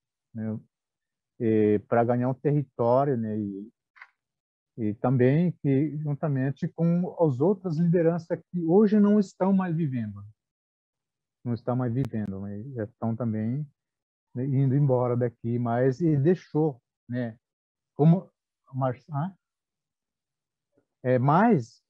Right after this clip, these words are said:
nós conhecemos assim, né, que é, é, o Marçal de Souza era uma semente, né? Ele jogava muito semente.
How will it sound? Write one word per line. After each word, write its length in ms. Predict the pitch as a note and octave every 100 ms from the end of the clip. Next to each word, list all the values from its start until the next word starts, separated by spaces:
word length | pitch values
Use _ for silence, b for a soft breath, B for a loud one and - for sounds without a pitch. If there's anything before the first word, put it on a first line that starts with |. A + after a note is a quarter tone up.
| _ _ _ -
nós 240 | C#3 F3
conhecemos 720 | F3+ G#3 G#3 - F3+ F#3 B3
assim, 260 | - E3 C#3
né, 180 | G#2+ F#2+ _ _ _ _ _ _ _ _ _ _ -
que 100 | B2+
é, 360 | A#2 B2+ C3
é, 360 | A#2 A#2 A2+ C3+ -
o 80 |
Marçal 420 | C#3+ C#3+ B2 C#3+ C#3
de 120 | C3
Souza 680 | - B2+ E3 D3 G#2 G2+ G2 _ _ _ _ _ _ _ _ _ -
era 200 | A#2 C3+
uma 200 | C#3+ C#3+
semente, 580 | - C#3 A2 A2 -
né? 100 | F#2+ G2 _ _ _ _ _ _ _ _ _
Ele 300 | A#2+ D3+ F#3
jogava 460 | B2+ D3 C3+ C3 C3
muito 260 | C3+ D#3+
semente. 480 | _ - A2+ G#2 -